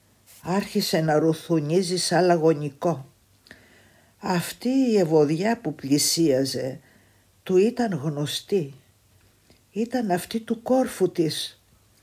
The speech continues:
Ένιωσε την άβρα του ονείρου του να πλαταγιάζει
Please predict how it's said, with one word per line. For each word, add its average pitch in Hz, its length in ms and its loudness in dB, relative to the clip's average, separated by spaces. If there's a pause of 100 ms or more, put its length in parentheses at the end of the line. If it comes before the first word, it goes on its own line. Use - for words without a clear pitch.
(580)
Ένιωσε 208 520 0
την 180 260 2
άβρα 202 360 2
του 202 140 2
ονείρου 190 500 2
του 202 300 -10 (380)
να 175 180 0
πλαταγιάζει 185 1040 0